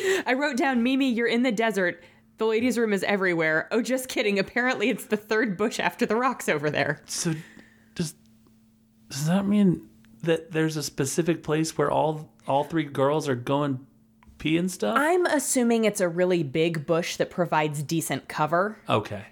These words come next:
Speaker 1: And that they have decided that behind that bush is a good spot to pee.
Speaker 2: Okay.
Speaker 1: Maybe they dug a hole?
Speaker 2: Yeah. How scouting are we getting here? Like,
Speaker 1: I mean, I
Speaker 2: is
Speaker 1: was
Speaker 2: there, like, a, hold on, Biffy?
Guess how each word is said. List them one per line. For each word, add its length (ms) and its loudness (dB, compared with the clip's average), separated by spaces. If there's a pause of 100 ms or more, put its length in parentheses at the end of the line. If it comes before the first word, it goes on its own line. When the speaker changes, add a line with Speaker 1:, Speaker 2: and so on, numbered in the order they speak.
(100)
Speaker 1:
And 200 0
that 160 -4
they 140 0
have 180 -2
decided 640 0
that 300 0
behind 460 0 (100)
that 320 0
bush 360 2 (100)
is 100 -2
a 60 2
good 240 0
spot 300 0
to 100 -10
pee. 300 -12 (340)
Speaker 2:
Okay. 180 -4 (640)
Speaker 1:
Maybe 440 0
they 160 2
dug 240 2
a 40 4
hole? 520 2 (540)
Speaker 2:
Yeah. 240 -2 (260)
How 580 2 (140)
scouting 560 0
are 80 2
we 160 2
getting 360 2
here? 280 -2
Like, 420 -2 (880)
Speaker 1:
I 80 0
mean, 180 2
I 40 2
Speaker 2:
is 60 2
Speaker 1:
was 120 2
Speaker 2:
there, 140 2
like, 220 2
a, 200 0 (720)
hold 160 -6
on, 280 -2 (540)
Biffy? 600 0